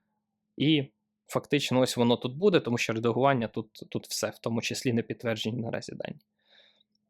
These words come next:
Це все. Ви нанесли кладовище, причому з назвою, локальною, такою, як воно є. І це, насправді, великий вклад. А тепер трошки для того, як і чому це важливо.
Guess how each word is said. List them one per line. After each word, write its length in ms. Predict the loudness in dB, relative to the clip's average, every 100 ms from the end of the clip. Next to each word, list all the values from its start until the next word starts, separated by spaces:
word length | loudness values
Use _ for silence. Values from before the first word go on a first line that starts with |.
| _ _ -6
Це 120 | 2 4
все. 320 | 8 8 6
Ви 280 | 4 6 6
нанесли 380 | 6 4 2 2
кладовище, 840 | 4 4 2 0 2 4 4 2 0
причому 360 | 0 2 2
з 100 | 4
назвою, 580 | 4 4 4 2 4 2
локальною, 680 | 2 2 6 6 6 2 -2
такою, 340 | -2 0 0
як 160 | -2 0
воно 200 | 0 0
є. 340 | 2 2 2 -4 -20 -20 _
І 360 | 0 2 2 0
це, 300 | 2 4 4
насправді, 500 | 2 2 2 2 -4 _ _ _
великий 440 | 2 6 6 4 -4
вклад. 460 | 2 2 2 -2 _ _ _ _ _ _ -2
А 80 |
тепер 400 | 0 4 4 4 -2 _ 0
трошки 320 | 2 2 2
для 120 | 4
того, 260 | 6 6 6
як 380 | 6 4 2 -6
і 60 |
чому 460 | 0 4 6 6 2 _
це 140 | 0 2
важливо. 440 | 0 -4 -12